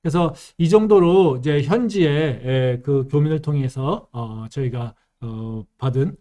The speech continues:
어, 현지의 상황들을 좀 전달해 드렸고요. 뭐, 관련된, 어, 정보를 전달해 주신 에드쇼퍼의 전창준 대표님,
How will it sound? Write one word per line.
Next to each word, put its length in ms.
어, 240
현지의 280
상황들을 460
좀 220
전달해 360
드렸고요. 460
뭐, 140
관련된, 580
어, 200
정보를 400
전달해 340
주신 320
에드쇼퍼의 640
전창준 420
대표님, 480